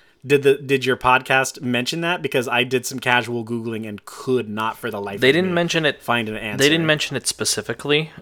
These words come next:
Speaker 2: um, but what they did mention, um, like, they didn't, they, like, like, the mechanics or anything like that, but what they did mention was that, like, that was part of what made them go over budget, um, because they,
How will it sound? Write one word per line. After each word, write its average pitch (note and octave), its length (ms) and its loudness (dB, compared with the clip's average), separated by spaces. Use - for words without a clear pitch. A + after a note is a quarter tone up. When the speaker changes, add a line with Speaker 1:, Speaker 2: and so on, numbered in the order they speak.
Speaker 2:
um, G2+ 440 2
but A2 120 0
what A#2+ 180 -2
they G#2+ 100 -2
did G#2+ 260 -4
mention, B2 520 -6
um, F#2+ 480 0
like, A#2 160 4
they A#2+ 80 4
didn't, B2 220 6
they, B2+ 120 8
like, A#2+ 380 0
like, A2+ 160 0
the G#2+ 80 -2
mechanics G#2 540 -2
or A#2+ 80 0
anything B2 240 -4
like B2 200 -2
that, C3+ 200 -2
but A2 80 0
what A2+ 140 2
they A2 100 -2
did G#2 160 -2
mention G2+ 400 -6
was G2+ 180 -8
that, G2+ 380 -2
like, G2+ 340 -4
that G#2 260 2
was G#2 140 -4
part G#2 360 2
of G2 280 -6
what F2+ 140 -2
made G2+ 240 -6
them G#2 160 -6
go G2+ 220 -2
over G#2 220 -4
budget, A#2+ 480 -2
um, G2 380 -6
because A2 380 2
they, A2+ 260 4